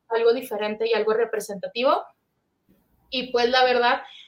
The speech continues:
no lo voy a mentir, mi novio un día me dijo, "Es que de nada te sirve que lo pienses y lo imagines y no te mueves".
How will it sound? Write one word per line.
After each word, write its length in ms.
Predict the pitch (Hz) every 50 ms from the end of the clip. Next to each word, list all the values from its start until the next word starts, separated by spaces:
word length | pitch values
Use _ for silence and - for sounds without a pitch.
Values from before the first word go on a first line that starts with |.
| _ _
no 140 | - 269 269
lo 100 | 277 277 285
voy 120 | 277 294
a 60 | 302
mentir, 520 | 302 294 277 262 262 262 254 262 285 294 294
mi 100 | 285 277
novio 260 | 269 262 247 269 269
un 80 | 269
día 160 | 262 269 262 262
me 120 | 269 262
dijo, 220 | 254 262 254 -
"Es 120 | 254 262 -
que 140 | 269 269 262
de 80 | 269
nada 240 | 262 247 247 247 262
te 100 | 262 254 240
sirve 420 | - 254 247 247 247 247 247 - -
que 120 | 233 233
lo 400 | 233 226 220 214 214 202 - - _
pienses 540 | - 233 233 240 240 247 254 247 247 262 -
y 60 | 254 226
lo 80 | 220
imagines 580 | 220 214 196 196 - 240 226 233 240 262 - -
y 60 | 214
no 160 | 208 208 202 -
te 80 | 208 208
mueves". 600 | 214 214 208 208 180 - - - - - -